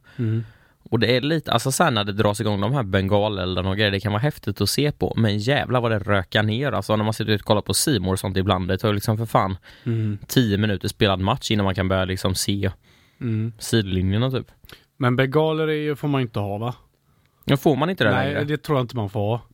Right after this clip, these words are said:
Speaker 2: Mm.
Speaker 1: Men det är ju det på varenda jävla match ändå.
Speaker 2: Ja, men då, så här, alltså, då får man väl ändå leva efter de reglerna. Jag tycker typ att,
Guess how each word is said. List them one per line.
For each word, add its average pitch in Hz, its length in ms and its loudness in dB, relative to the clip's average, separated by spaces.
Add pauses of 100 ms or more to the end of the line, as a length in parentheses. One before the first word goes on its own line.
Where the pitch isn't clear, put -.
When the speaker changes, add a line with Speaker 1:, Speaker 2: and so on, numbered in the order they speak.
Speaker 2:
Mm. 113 240 2 (440)
Speaker 1:
Men 127 260 2
det 131 80 2
är 131 40 4
ju 123 140 0
det 127 100 0
på 117 100 -8
varenda 113 340 0
jävla 107 420 -2
match 104 280 -4
ändå. 110 240 -4 (720)
Speaker 2:
Ja, 127 120 2
men 151 120 2
då, 120 220 0
så 143 120 0
här, 117 60 4
alltså, 107 180 -2
då 107 120 4
får 104 80 -2
man 113 120 4
väl 135 120 -2
ändå 127 120 -2
leva 110 240 2
efter 139 160 -2
de 139 100 0
reglerna. 107 280 0
Jag 120 100 4
tycker 139 180 0
typ 127 180 2
att, - 200 0